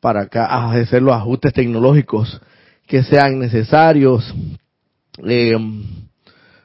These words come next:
bueno, tenemos aquí fu-, eh, dos hermanos internacionales.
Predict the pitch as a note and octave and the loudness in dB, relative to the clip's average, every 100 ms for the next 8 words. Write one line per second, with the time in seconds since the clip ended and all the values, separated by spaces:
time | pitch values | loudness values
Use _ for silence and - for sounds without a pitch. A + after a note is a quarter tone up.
0 | _ - C3 D#3 C3 A#2 C3 D3+ A#2+ - | _ -4 -2 -2 -2 -4 -4 -2 -4 -6
1 | C3+ E3+ F3 - A#2 - G#2+ A2 G#2 G2+ | -4 -4 -6 -8 -10 -8 -10 -8 -10 -8
2 | A#2 C3 B2+ B2 B2 C#3+ C3 A2 A2+ G#2+ | -4 -4 -2 -4 -4 -4 -6 -6 -6 -6
3 | A2 G#2+ A#2 F3 G3+ A3+ | -8 -6 -2 2 4 2